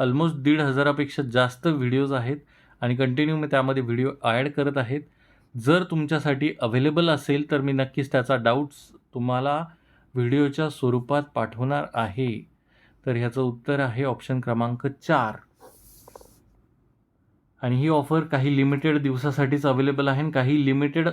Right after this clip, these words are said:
विद्यार्थ्यांसाठीच अव्हेलेबल आहे. लवकरच आमचे दोनशे विद्यार्थी इथे झाल्यानंतर तुम्हाला ही मेंबरशिप एकशे नव्याण्णव रुपयात भेटणार आहे.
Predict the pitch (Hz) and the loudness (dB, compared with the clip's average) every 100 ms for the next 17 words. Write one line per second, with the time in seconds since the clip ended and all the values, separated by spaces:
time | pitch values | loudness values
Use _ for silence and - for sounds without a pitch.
0 | 170 - 147 135 143 139 143 143 143 143 | -4 -8 -4 2 2 2 0 0 0 2
1 | 135 139 143 139 131 127 151 165 131 131 | 2 2 0 0 0 0 -2 0 2 0
2 | 127 160 156 147 143 147 135 139 135 156 | 0 2 4 2 0 0 2 2 2 0
3 | 143 143 143 143 139 131 _ _ _ _ | 2 2 2 0 -2 -4 _ _ _ _
4 | 135 127 151 147 - _ _ 147 120 117 | -4 0 0 0 -6 _ _ -12 -4 0
5 | 131 156 160 156 143 156 - - 135 135 | 2 2 0 0 0 -2 -6 -10 -4 0
6 | 147 151 127 139 139 143 156 147 123 - | 2 0 0 -2 0 0 -2 -2 -4 -6
7 | _ _ _ - 139 - 156 151 147 147 | _ _ _ -6 -4 -2 0 2 2 2
8 | 151 156 165 - _ _ _ _ _ _ | 0 -2 -6 -10 _ _ _ _ _ _
9 | _ - 131 123 127 143 147 143 147 123 | _ -6 -4 -2 0 2 0 -2 -4 -2
10 | 120 135 143 143 123 113 | -2 0 0 0 -2 -2